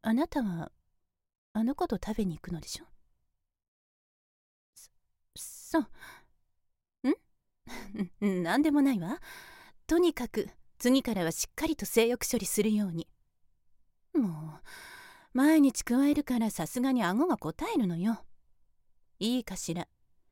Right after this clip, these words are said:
きちんと、毎朝、オナニーすること。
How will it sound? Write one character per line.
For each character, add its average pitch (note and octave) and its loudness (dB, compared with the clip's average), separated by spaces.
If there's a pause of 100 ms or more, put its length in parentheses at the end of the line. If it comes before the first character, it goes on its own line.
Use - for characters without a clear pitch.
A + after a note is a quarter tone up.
(480)
き - -6
ち E4+ 4
ん E4+ 2
と、 - -8 (420)
毎 B3 4
朝、 - -6 (500)
オ A#3+ 6
ナ A#3 4
ニ D#3+ 0
ー - -16
す A3+ 2
る A#3 4
こ A#3+ -4
と。 - -4